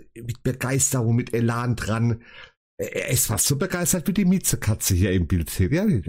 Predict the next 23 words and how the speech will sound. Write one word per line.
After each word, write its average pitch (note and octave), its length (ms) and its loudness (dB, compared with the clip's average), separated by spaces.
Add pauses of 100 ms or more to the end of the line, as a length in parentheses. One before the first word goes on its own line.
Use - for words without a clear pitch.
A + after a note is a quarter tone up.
(480)
tolle E2+ 220 2
Sache. D#2+ 420 -2 (220)
Und C#3 160 0
ich A2 140 0
hab G#2+ 120 -2
das E2 220 0
rein D#2+ 140 0
zufällig F#3 500 0
ausgewählt, F#2 500 -2
diesen F2+ 240 0
Hintergrund F2 520 0
heute. D#2 340 -2 (520)
Aber A2+ 200 2
manchmal, F#2 420 0 (220)
es - 180 0
passt - 380 0
halt G2 100 0
einfach, E2 400 -2
das F2 200 -2
ist - 180 -10
eine E2 300 -6
wunderschöne D#2 520 -4
Sache. - 400 -8